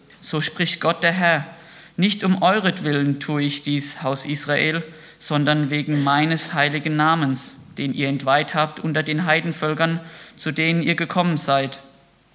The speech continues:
Darum will ich meinen großen Namen wieder heilig machen, der von den Heil-, der vor den Heidenvölkern entheiligt worden ist,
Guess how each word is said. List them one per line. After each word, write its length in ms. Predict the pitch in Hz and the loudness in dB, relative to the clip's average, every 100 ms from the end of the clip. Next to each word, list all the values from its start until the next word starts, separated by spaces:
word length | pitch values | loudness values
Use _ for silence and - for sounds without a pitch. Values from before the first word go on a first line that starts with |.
| _ _ _ - - - - | _ _ _ -16 -16 -14 0
Darum 460 | 127 139 160 170 175 - - - | 2 2 0 -2 -4 -12 -20 -6
will 120 | 156 | -2
ich 160 | 156 - | 0 2
meinen 360 | 151 151 160 | 4 4 2
großen 360 | 160 156 165 170 | 0 -2 -2 2
Namen 300 | 156 156 156 | 4 4 2
wieder 300 | 156 156 165 | 2 2 2
heilig 320 | 160 175 170 | 2 2 0
machen, 380 | 143 147 143 135 - - - - | 0 0 -2 -6 -8 -20 -16 -6
der 140 | 131 | -4
von 320 | - 135 139 | -2 -2 -2
den 240 | 135 135 156 | -2 -4 0
Heil-, 260 | 135 143 - - - - | -2 -2 -8 -20 -20 -4
der 100 | 151 | -4
vor 460 | 151 - - 160 165 - - | -4 -8 -2 2 2 0 -4
den 260 | 151 147 160 | 0 0 2
Heidenvölkern 1000 | 143 160 165 170 165 - 160 165 165 160 | 2 4 0 -2 -4 0 0 2 2 0
entheiligt 680 | - 147 170 139 151 151 | -2 -4 0 0 0 -2
worden 260 | 147 156 156 | 0 0 0
ist, 360 | 170 165 - | -2 -2 -4